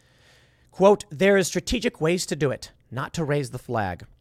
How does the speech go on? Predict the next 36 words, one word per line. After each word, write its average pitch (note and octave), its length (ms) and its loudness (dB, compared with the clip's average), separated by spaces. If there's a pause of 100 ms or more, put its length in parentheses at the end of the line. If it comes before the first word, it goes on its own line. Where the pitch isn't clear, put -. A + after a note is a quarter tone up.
(220)
Undercover G#3+ 500 2
video F3 300 2
catches D3+ 300 -2
wife C3 280 0
of C3+ 100 -8
Colorado C#3+ 440 0
senator C3+ 280 -2
saying B2+ 320 -6
Dems C#3 280 -6
are C#3 80 -4
quietly C#3+ 500 -4
defunding D3+ 500 -6
the F3 80 -6
police A#2+ 400 -6 (340)
and D#3+ 140 -2
admitting E3+ 440 0
the G#3+ 80 0
Inflation F#3 500 -2
Reduct-, D#3+ 420 -2
Reduction C#3 360 -2
Act B2 200 -4
is A2 140 -8
really D3+ 220 -2
a A#2 80 -2
health E3 340 -2
and C3+ 180 -8
climate B2+ 440 -8
bill. G2 240 -10 (800)
That's A#2 180 -8
what - 80 -20
you B2 60 -10
get. G#2 260 -8 (480)
Lying, C3+ 560 -4
cheating, A#2 320 -12
and A2+ 100 -12
stealing. G2+ 440 -14